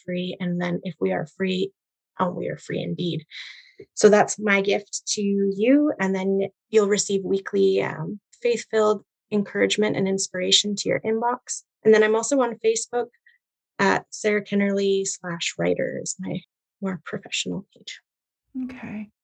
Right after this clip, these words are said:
Speaker 2: So Sarah, in these last few moments that we have, do you pray for our listeners today?
Speaker 1: I'd love to. Heavenly Father, your ways are higher than our ways.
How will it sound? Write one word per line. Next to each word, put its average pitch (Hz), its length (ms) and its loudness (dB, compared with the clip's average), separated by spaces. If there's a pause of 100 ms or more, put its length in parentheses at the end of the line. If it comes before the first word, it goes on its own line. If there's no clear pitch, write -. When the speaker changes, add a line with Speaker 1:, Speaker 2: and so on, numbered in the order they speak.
(260)
Speaker 2:
So 294 140 0
Sarah, 320 460 4
in 294 80 2
these 294 260 -4
last 294 400 0
few 302 200 -2
moments 202 580 0
that - 160 0
we 202 140 0
have, 185 420 0 (240)
do 285 60 -2
you 302 80 0
pray 247 240 0
for 240 180 -2
our 214 140 2
listeners 185 520 -2
today? 214 480 -6 (240)
Speaker 1:
I'd 214 200 0
love 196 160 0
to. 196 240 -6 (260)
Heavenly 240 360 4
Father, 202 420 2 (420)
your 240 160 6
ways 208 340 4
are 202 100 -4
higher 202 420 -4
than 196 140 -2
our 196 140 -4
ways. 196 520 -6